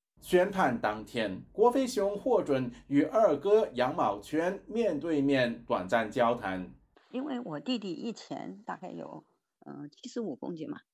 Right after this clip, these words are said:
Speaker 2: 现在只有四-，不到四十五公斤了。我弟弟看了很心疼，他说：“你都受拖刑了。”就是我们当地的话，受了变形了，“你都受拖刑了。”就劝他，让他停止绝食。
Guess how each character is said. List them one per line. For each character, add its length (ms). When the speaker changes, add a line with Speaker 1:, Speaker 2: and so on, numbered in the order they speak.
Speaker 2:
现 120
在 120
只 140
有 180
四-， 220
不 80
到 160
四 200
十 120
五 60
公 260
斤 140
了。 180
我 140
弟 200
弟 120
看 200
了 100
很 220
心 300
疼， 260
他 120
说 160
：“你 80
都 220
受 100
拖 240
刑 280
了。” 180
就 80
是 120
我 120
们 140
当 180
地 180
的 80
话， 160
受 180
了 80
变 280
形 240
了 80
，“你 120
都 120
受 180
拖 180
刑 200
了。” 140
就 100
劝 260
他， 200
让 140
他 300
停 240
止 120
绝 200
食。 260